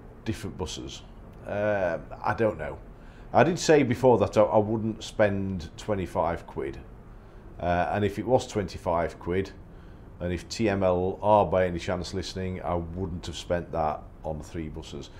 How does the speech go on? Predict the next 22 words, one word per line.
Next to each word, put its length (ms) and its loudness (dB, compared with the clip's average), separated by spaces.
Sixteen 500 -4
seventy-four, 1040 8
it 140 -4
just 640 2
got 320 6
my 200 4
interest. 520 -4
It 120 -10
just 260 -10
piqued 320 -6
my 120 0
interest 460 -8
at 100 -12
that 240 -6
price, 420 -4
but 240 -10
that's 280 -6
the 120 -6
maximum 640 -2
I 140 2
would 160 -6
pay, 320 -4